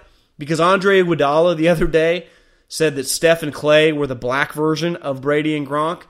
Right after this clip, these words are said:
and then I started thinking, well, if they are the black version of Brady and Gronk, if you remove Draymond from the Warriors, that's a pretty big deal. And it just got me thinking, like, losing Gronk,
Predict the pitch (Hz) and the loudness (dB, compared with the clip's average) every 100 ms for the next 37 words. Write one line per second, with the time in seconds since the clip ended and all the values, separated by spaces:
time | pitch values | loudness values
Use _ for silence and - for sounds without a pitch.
0 | _ _ _ _ _ _ 143 196 190 185 | _ _ _ _ _ _ -4 0 2 2
1 | 156 - 180 156 135 135 139 139 - 131 | 0 0 -4 -2 -6 -2 -2 -2 -10 0
2 | 160 175 190 180 147 139 147 139 147 147 | 2 4 4 4 0 -2 -2 -2 -2 -4
3 | 135 131 139 135 127 127 135 123 123 - | -4 -6 -4 -4 -6 -6 -6 -6 -10 -16
4 | 139 208 208 175 175 147 131 156 175 160 | -10 -6 -2 2 2 2 0 2 2 2
5 | 131 127 - 156 147 127 117 170 214 123 | -2 -4 -4 -2 -2 -2 0 4 4 2
6 | 104 - - _ _ _ _ _ _ _ | -8 -14 -18 _ _ _ _ _ _ _
7 | _ _ - - - 285 147 120 120 151 | _ _ -20 -20 -6 -6 -4 -6 -2 -2
8 | 107 82 _ _ _ _ 151 190 180 185 | -2 -10 _ _ _ _ -6 -4 0 0
9 | 151 139 180 151 135 127 127 - _ 170 | 0 -4 -4 -4 -6 -6 -8 -18 _ -8
10 | 196 262 208 147 147 175 143 123 - | -2 0 0 -2 2 2 2 -2 -10